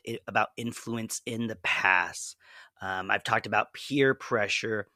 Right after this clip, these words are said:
in the past. But I wanna make sure that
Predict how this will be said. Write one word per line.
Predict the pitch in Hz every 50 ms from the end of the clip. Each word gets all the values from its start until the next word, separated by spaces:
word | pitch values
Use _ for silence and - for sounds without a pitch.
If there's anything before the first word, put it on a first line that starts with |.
| _ _ _ _ _ _ _ -
in | 135 127 127
the | 123 110
past. | - - - - 110 101 95 92 92 - - - - _ _ _ _ _ _ _ _ _ _ _ _ _ _ _ _ _ _ - - - _ _ _ _ _ _ _ _ _ _ _ _ _ _ -
But | 123
I | 135
wanna | 139 135 165 196 226
make | 220 208 165 -
sure | - - 151
that | 139 131 113 -